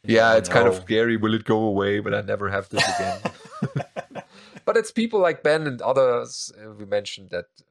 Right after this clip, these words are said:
Speaker 1: pr-, make ports, uh, actually work from the first place and then maintain them and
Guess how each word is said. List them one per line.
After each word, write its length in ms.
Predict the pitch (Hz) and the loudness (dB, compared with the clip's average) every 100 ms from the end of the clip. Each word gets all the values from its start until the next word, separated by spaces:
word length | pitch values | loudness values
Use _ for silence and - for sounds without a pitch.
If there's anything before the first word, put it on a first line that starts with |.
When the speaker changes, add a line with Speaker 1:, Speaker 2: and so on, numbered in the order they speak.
| _ _ _ _ _ | _ _ _ _ _
Speaker 1:
pr-, 120 | 120 104 | -20 _
make 240 | 104 - | -6 -4
ports, 480 | - 104 98 - - _ - | 0 0 0 -8 -16 _ -10
uh, 300 | 82 80 80 - - | -6 -4 -6 -10 -12
actually 240 | 95 - 85 | -12 -10 -8
work 360 | 82 123 185 | 0 0 0
from 120 | 127 | -10
the 60 | 90 | -14
first 280 | - 160 - | -8 -8 -8
place 300 | 156 175 - | -10 -10 -12
and 100 | - | -18
then 160 | 87 | -16
maintain 440 | 87 110 - 127 120 | -8 -8 -6 -8 -8
them 200 | 120 104 | -12 -12
and 180 | 92 | -20